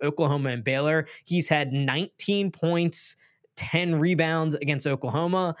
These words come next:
nineteen points, two boards, just two boards against Baylor. But he had nineteen points in each of those two games. Now, in their three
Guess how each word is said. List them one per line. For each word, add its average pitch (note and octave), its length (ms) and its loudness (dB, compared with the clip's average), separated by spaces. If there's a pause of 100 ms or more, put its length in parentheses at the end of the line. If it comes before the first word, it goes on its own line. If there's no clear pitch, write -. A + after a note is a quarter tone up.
(140)
nineteen E3+ 640 0
points, D3+ 440 -2 (180)
two F#3+ 220 2
boards, C3 380 0
just F3+ 180 -2
two C3+ 120 0
boards A#2 400 -4 (300)
against D3 480 2
Baylor. B2 340 -2
But C3+ 180 0
he F3 160 2
had E3+ 160 4
nineteen E3+ 720 0
points D#3+ 300 0 (220)
in G#3 180 2 (120)
each F3+ 260 2
of D#3 160 4
those C#3 300 2
two D3+ 340 0
games. B2+ 400 -2 (180)
Now, D#3+ 300 -2
in F#3 220 4
their F3+ 140 4
three F3 840 0